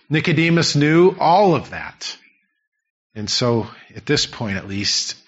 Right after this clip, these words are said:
he hardened his heart against anything but unbelieving belief. He'd seen and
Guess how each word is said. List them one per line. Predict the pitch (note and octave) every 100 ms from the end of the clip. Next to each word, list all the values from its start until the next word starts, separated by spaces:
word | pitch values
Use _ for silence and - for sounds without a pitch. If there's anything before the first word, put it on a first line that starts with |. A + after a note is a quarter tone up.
| _ _
he | A#2+
hardened | G#2 B2+ A#2
his | G#2+ -
heart | B2 A2 G2+
against | G#2+ G2+ -
anything | A2+ G#2+ - G2
but | G2 -
unbelieving | A#2+ A2+ G#2+ G#2 G2 F#2+ F2
belief. | F2+ E2+ D#2+ - _ _ _ _ _ _ - -
He'd | D#3 B2
seen | - E3 F3 F#3
and | C#3 -